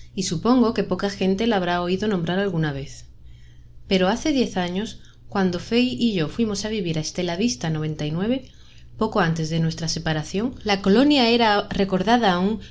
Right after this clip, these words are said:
como el antiguo lugar de recreo de astros del cine, herederas criminales y cosmopolitas excéntricos en esos fabulosos años anteriores al receso.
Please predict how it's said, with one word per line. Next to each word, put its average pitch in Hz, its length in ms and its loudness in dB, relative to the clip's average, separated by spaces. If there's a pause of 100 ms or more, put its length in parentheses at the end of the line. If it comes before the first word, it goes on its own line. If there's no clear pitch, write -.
como 196 200 2
el 190 40 6
antiguo 262 440 2
lugar 202 360 2
de 202 120 2
recreo 196 480 0
de 175 160 0
astros 208 340 0
del 180 160 0
cine, 165 460 -2 (340)
herederas 190 520 2
criminales 190 760 2
y 208 120 -2
cosmopolitas 190 840 0
excéntricos 240 840 0 (340)
en 196 140 4
esos 254 220 4
fabulosos 202 640 2
años 226 280 0
anteriores 190 600 2
al 190 120 2
receso. 147 540 -2